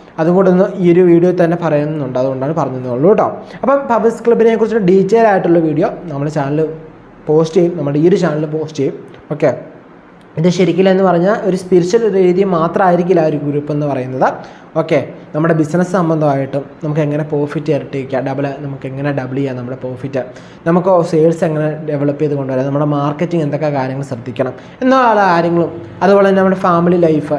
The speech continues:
എങ്ങനെ കൊണ്ടുപോകാം, ആ ഫാമിലിയിൽ ഉണ്ടാവുന്ന ഓരോ പ്രശ്നങ്ങൾക്ക് എന്തൊക്കെ പരിഹാരങ്ങൾ ചെയ്യാം എന്നുള്ള കാര്യങ്ങളും, എന്ന് വെച്ചാൽ നമുക്കൊരു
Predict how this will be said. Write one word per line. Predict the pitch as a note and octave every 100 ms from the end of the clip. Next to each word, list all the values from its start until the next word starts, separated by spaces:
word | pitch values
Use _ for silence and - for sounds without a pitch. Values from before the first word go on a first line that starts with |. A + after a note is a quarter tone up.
| E3+
എങ്ങനെ | D#3 D#3 D3+ D3+
കൊണ്ടുപോകാം, | C#3+ C#3 C3+ C3 C#3+
ആ | C#3+
ഫാമിലിയിൽ | C#3+ C#3+ D3+ D3 C#3
ഉണ്ടാവുന്ന | C3+ C3 C#3 C#3
ഓരോ | C#3 C#3+
പ്രശ്നങ്ങൾക്ക് | C#3 - C#3 C#3 C#3
എന്തൊക്കെ | C#3 C#3 C#3
പരിഹാരങ്ങൾ | C3+ C#3 C#3 C#3 C#3+ C#3
ചെയ്യാം | C#3 - - - -
എന്നുള്ള | A#3+ A#3+ B3 G#3
കാര്യങ്ങളും, | F3+ F3+ F3+ - -
എന്ന് | C4+
വെച്ചാൽ | C#4 C#4
നമുക്കൊരു | B3+ B3+ C4+